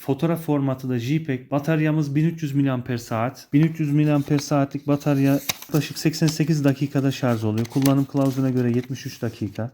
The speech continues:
Bu şarj süresini referans için vermiş. Pil ömrü tam şarjdan sonra bir yüz kırk dakika. Tabi siz bunu eğer dört K'da altmış F P S çekim yaparak kullanacak olursanız eğer bu süre doksan dakikalara kadar düşebiliyor.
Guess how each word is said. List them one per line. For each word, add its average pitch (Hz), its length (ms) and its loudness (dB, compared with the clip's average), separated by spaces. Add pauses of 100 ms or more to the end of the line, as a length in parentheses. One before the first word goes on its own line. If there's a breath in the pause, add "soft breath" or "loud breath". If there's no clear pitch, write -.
Bu 139 100 2
şarj 156 260 2
süresini 143 480 2
referans 143 440 0
için 117 260 -4
vermiş. 110 380 -6 (160)
Pil 160 240 0
ömrü 143 360 0
tam 151 240 -2
şarjdan 147 400 0
sonra 143 360 -2
bir 156 120 -2
yüz 143 220 -6
kırk 156 280 -2
dakika. 123 380 -6
Tabi 131 380 -4 (320 loud breath)
siz 139 280 -4
bunu 147 200 4
eğer 135 200 2
dört 151 240 0
K'da 127 440 -2
altmış 135 340 -8
F 123 180 -8 (120)
P 127 160 -2
S - 160 -14 (280 soft breath)
çekim 139 320 0
yaparak 131 380 -2
kullanacak 135 480 0
olursanız 139 460 -2
eğer 131 180 -2
bu 135 80 -4
süre 139 240 -2
doksan 135 340 -2
dakikalara 127 540 -4
kadar 113 320 -6
düşebiliyor. 113 640 -2